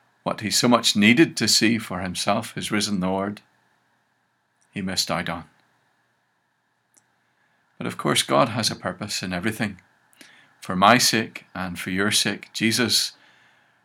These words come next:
one week later, appears in the same room again, and this time Thomas is there. This time it's for Thomas that he speaks his words of peace,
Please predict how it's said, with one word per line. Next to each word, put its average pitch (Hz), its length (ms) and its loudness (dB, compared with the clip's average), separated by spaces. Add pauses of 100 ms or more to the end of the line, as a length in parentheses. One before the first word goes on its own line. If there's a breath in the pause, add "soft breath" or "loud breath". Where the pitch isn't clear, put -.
(280 soft breath)
one 131 180 4
week 131 220 2
later, 104 360 0
appears 117 680 0
in 98 80 0
the 95 80 -4
same 110 440 4
room 98 140 0
again, 98 460 2
and 98 160 0
this 143 200 4
time 110 440 0
Thomas 123 560 0 (480 soft breath)
is 110 180 -2
there. 135 420 2 (800 soft breath)
This - 220 0
time 110 400 2
it's - 140 -2
for 107 160 -4
Thomas 127 420 2
that 120 120 0
he 110 60 0
speaks - 420 -4
his - 180 -6
words 104 260 -2
of - 140 -10
peace, - 520 -8